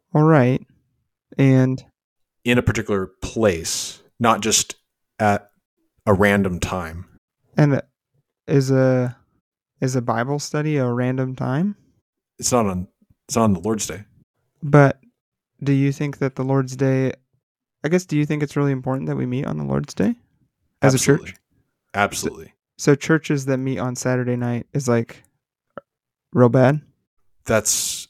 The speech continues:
Speaker 2: uh, what Paul was preaching against in Galatians.
Speaker 1: Uh, where?
Speaker 2: When he's talking about going back to the law.
Speaker 1: Um,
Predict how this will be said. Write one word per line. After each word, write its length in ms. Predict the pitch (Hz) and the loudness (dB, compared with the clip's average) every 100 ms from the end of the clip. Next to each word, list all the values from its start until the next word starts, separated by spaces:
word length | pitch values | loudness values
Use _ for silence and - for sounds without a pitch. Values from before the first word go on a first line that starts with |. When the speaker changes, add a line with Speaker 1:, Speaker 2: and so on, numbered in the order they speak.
| 117 | -2
Speaker 2:
uh, 360 | 107 98 92 | 0 0 -4
what 280 | 87 101 - | -4 -6 -4
Paul 200 | - 101 | 0 0
was 180 | 95 85 | 0 -4
preaching 320 | - 98 98 | -8 -6 -4
against 240 | 90 87 | -4 -6
in 60 | 87 | -8
Galatians. 540 | 80 80 80 - - - _ _ _ 92 - - | -10 -10 -10 -12 -16 -20 _ _ _ -20 -10 -2
Speaker 1:
Uh, 220 | 131 131 | 2 4
where? 320 | 156 294 - - - - _ _ _ | 6 4 2 -8 -20 -20 _ _ _
Speaker 2:
When 200 | 117 110 | -4 -2
he's 160 | 101 - | -2 -2
talking 280 | 107 104 107 | -2 -2 0
about 240 | 95 87 | -2 -2
going 320 | 95 95 90 | -4 -4 -4
back 280 | 87 90 - _ _ _ | -2 -2 -4 _ _ _
to 380 | - 101 92 87 | -6 -4 -4 -6
the 120 | - | -8
law. 340 | 170 175 73 - _ - _ _ _ - | -6 -4 -4 -8 _ -20 _ _ _ 2
Speaker 1:
Um, 400 | 151 143 135 127 | 6 6 6 0